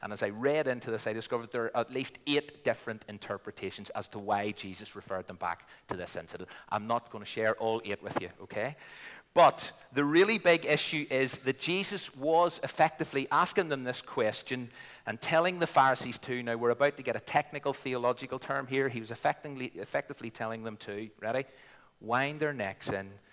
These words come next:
and see the bigger picture, okay? Wind their necks in, see the bigger picture.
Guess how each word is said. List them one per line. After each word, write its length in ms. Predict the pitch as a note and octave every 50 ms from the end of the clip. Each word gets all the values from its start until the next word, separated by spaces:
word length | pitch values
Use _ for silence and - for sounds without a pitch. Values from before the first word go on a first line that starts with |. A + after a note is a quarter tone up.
| - - _ -
and 120 | G#2+ A2+
see 300 | A2+ - - C3 A#2 A2
the 80 | A2+ A2+
bigger 260 | G2+ G#2+ G2+ G#2+ G#2+
picture, 440 | - B2+ A2 - - - F#2+ F#2+ - - - - - - - - -
okay? 320 | A2 - B2+ C3+ D#3+ F3+ - - - - - - - - - - - - _ _ _ _ _ _ _ _ - - -
Wind 320 | A#2 C3+ D3+ E3 F3+ F#3
their 100 | F#3 F#3+
necks 320 | F3 D3+ C3+ C3 - - -
in, 240 | C#3+ C3 C3 B2+ B2
see 260 | - - - D#3+ D#3 D3
the 100 | C#3+ C3+
bigger 280 | - C3 B2 B2 B2
picture. 400 | - - - - - - B2+ A2+